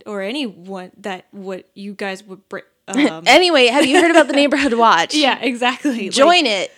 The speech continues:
Speaker 2: I
Speaker 1: yeah.
Speaker 2: want you in it. I don't think I should be watching you. I think you should be watching me.
Speaker 1: <laughs> Yeah, yeah. I, I, I did, I did the break-ins. I did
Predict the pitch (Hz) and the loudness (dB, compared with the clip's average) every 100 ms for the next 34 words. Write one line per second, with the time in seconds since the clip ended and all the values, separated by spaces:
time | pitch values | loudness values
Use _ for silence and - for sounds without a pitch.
0 | _ - 262 277 302 269 269 254 302 277 | _ 0 2 4 2 -2 -2 0 2 0
1 | 170 - - _ _ _ _ 226 240 - | -2 -12 -20 _ _ _ _ 0 0 -2
2 | 277 269 254 247 240 247 233 233 247 226 | -4 -4 -4 -4 -6 -4 -4 -4 -6 -4
3 | 269 233 233 254 214 254 277 262 254 254 | -4 -4 -6 -8 -6 -4 -4 -6 -4 -2
4 | 254 254 233 262 294 311 294 339 311 - | -2 -4 -4 0 2 2 2 2 2 -2
5 | 285 - 277 - 269 311 - 247 277 247 | -6 0 -2 -2 -4 -4 -2 2 2 0
6 | 269 226 226 214 202 180 151 190 - 220 | -4 -2 -2 -4 -8 -12 -14 -18 -10 -6